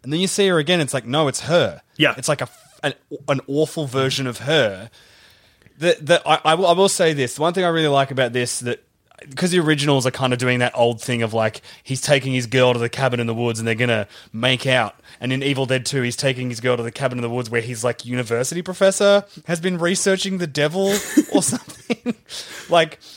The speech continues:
Speaker 1: so, you know, that, that, that, you can't do that anymore because it's been done so many times
Speaker 2: Yeah.
Speaker 1: and it's kind of pastiche. So for them to be like, "Right, the reason they're in the cabin in the woods is because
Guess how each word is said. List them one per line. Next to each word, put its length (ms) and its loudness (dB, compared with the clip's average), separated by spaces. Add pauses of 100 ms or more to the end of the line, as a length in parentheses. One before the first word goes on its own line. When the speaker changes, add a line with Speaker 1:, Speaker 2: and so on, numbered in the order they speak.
(240)
Speaker 1:
so, 160 4
you 180 4
know, 80 6
that, 240 2
that, 180 -2
that, 240 2
you 80 -2
can't 340 0
do 180 2
that 120 6
anymore 380 2
because 340 -4
it's 140 -6
been 180 -4
done 260 2
so 160 -4
many 220 -2
times 420 0
Speaker 2:
Yeah. 40 -6
Speaker 1:
and 60 -6
it's 200 -8 (140)
kind 200 -2
of 100 -6
pastiche. 680 -2 (300)
So 300 0 (140)
for 160 -4
them 140 2
to 60 0
be 80 2
like, 160 4
"Right, 180 2
the 80 -4
reason 240 0
they're 80 2
in 80 0
the 60 -4
cabin 240 -4
in 40 -2
the 60 -6
woods 200 -4
is 60 -12
because 360 -10